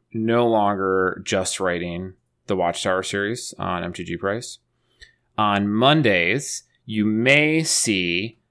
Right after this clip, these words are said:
a normal Watchtower article, but one point one times a month, it will actually be a premium Watchtower article that may come with special additional artwork, but only when accessed from an I P address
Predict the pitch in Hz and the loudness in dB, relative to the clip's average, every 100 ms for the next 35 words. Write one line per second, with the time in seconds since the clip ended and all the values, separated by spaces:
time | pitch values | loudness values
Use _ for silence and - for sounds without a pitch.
0 | _ 110 107 104 110 120 120 113 101 95 | _ -2 0 2 4 4 4 4 4 2
1 | 98 - 98 90 85 82 - 92 87 - | -2 -2 0 2 2 0 0 0 0 -4
2 | 78 78 - - _ 107 104 101 127 156 | -4 -4 -6 -12 _ -2 -2 2 4 4
3 | 156 131 110 98 104 131 151 160 160 - | 2 -2 -2 -2 0 4 4 4 0 0
4 | 120 104 98 98 98 101 101 101 110 113 | 2 2 2 0 -2 -2 0 2 2 2
5 | 85 92 - - 98 98 - 113 131 - | 0 -6 -6 -4 0 0 0 2 2 2
6 | - 110 95 85 90 87 87 - 151 190 | 0 -2 -2 -4 -4 -4 -4 0 4 4
7 | 170 117 98 87 87 - 95 82 80 - | 4 2 0 -2 -4 -4 0 0 0 0
8 | 90 85 82 85 82 87 104 127 147 165 | 0 0 -2 -4 -2 -2 0 2 2 0
9 | - 113 95 92 90 - - 110 - 107 | 0 -2 0 -2 -4 -4 -2 -2 0 0
10 | 92 90 - 123 131 131 110 - - 104 | 0 -4 -2 -2 0 0 -2 -2 -2 0
11 | 101 92 85 87 - - 120 139 190 190 | 0 -2 -4 -6 -10 -2 2 4 4 4
12 | 143 123 101 101 - - 92 - 90 - | 2 0 0 -2 -4 -6 -6 -4 -6 -6
13 | - 220 226 123 95 78 95 - | -2 2 2 2 0 0 -2 -4